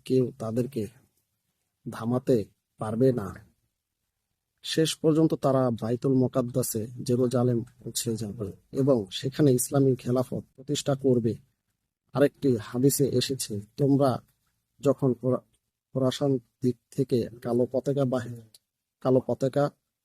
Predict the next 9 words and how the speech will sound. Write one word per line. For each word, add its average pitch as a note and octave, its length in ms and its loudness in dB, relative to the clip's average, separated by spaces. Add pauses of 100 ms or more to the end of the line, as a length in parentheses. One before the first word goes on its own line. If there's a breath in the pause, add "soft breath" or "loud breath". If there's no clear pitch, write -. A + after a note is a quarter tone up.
(200)
আসতে - 420 -10
দেখ-, - 340 -6 (120)
দেখ-, - 280 -2 (100)
দেখবে, B2 360 4 (500)
তখন D3+ 300 4 (220)
বরফের B2 380 0
উপর C3 340 0
হামাগুড়ি B2+ 560 2
দিয়ে B2+ 280 2